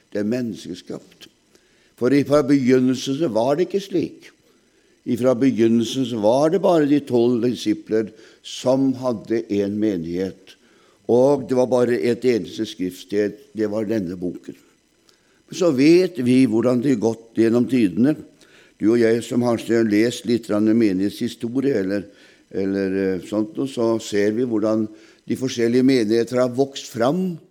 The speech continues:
på grunn av ulike menneskers syn og tanker. Men, eh, i kveld så skal vi se på hva Gud sier om sin menighet.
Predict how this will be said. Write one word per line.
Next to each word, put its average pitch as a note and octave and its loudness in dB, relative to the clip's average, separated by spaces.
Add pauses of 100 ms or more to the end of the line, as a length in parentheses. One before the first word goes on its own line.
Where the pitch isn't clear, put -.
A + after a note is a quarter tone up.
(340)
på B2+ 0
grunn G#2 0
av B2 -2
ulike A2 -2
menneskers A2+ -6
syn C3+ -4
og B2+ -10
tanker. - -6 (600)
Men, B2+ 2
eh, C3 2 (140)
i C3 -2
kveld D3+ 2
så D#3 -8
skal C#3 -4
vi C#3+ 0
se C3+ -2
på B2 -2
hva D3+ 0 (320)
Gud E3+ 4
sier F3 -2
om G#2+ -4
sin G2+ -6
menighet. A1+ -12